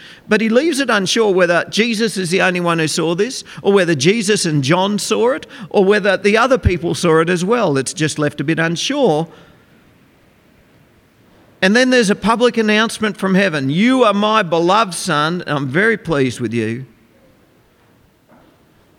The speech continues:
Now, some people feel they don't need to be baptized. Um,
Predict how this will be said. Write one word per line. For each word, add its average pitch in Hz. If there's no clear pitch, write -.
Now, 175
some 180
people 139
feel 151
they 127
don't 127
need 131
to 113
be 117
baptized. 98
Um, 95